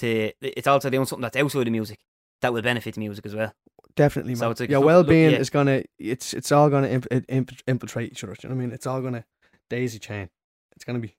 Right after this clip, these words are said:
Speaker 2: know what I mean? It's gonna work out, Sean. It's gonna work
Speaker 1: I
Speaker 2: out.
Speaker 1: love that.
Speaker 2: I love it.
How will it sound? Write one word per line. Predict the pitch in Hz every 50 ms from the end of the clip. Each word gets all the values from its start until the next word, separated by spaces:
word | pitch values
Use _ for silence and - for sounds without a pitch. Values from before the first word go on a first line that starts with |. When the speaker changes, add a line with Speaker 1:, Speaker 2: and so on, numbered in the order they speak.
| _ -
Speaker 2:
know | 131
what |
I | 135
mean? | 131
It's | 123 -
gonna | 160 147 139
work | 143 151 147 -
out, | 151 135 131 -
Sean. | - 113 113 107 - _ _ _ _ _ _ - - -
It's | - -
gonna | 131 131 131
work | 131 127 123 - 120
Speaker 1:
I |
Speaker 2:
out. | 120 113
Speaker 1:
love | 110 -
that. | 104 - - - _ _ -
Speaker 2:
I | -
love | 131 131 123
it. | 113